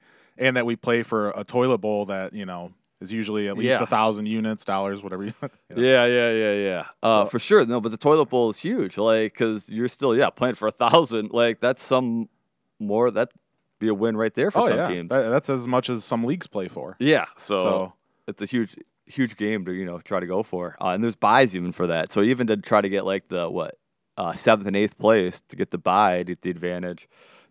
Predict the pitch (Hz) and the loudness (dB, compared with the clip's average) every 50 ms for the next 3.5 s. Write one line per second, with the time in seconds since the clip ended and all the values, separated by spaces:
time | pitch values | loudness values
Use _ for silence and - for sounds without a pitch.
0 | - - - 95 98 101 104 95 98 98 104 98 - 98 98 98 98 104 - - | -20 -8 0 2 2 2 2 2 0 0 0 -2 -2 -4 -4 -2 -4 -6 -8 -12
1 | _ _ _ _ _ _ _ _ - 151 190 208 202 202 185 143 - - 170 156 | _ _ _ _ _ _ _ _ 8 8 8 8 8 2 0 0 2 4 6 6
2 | 131 107 104 104 123 113 92 87 95 - - - - _ _ _ _ - 117 175 | 6 6 4 2 2 2 -2 -4 -12 -16 -20 -20 -20 _ _ _ _ -10 -10 -10
3 | - - 123 107 131 156 85 73 71 82 | -8 -8 -8 -6 -6 -8 -8 -10 -14 -16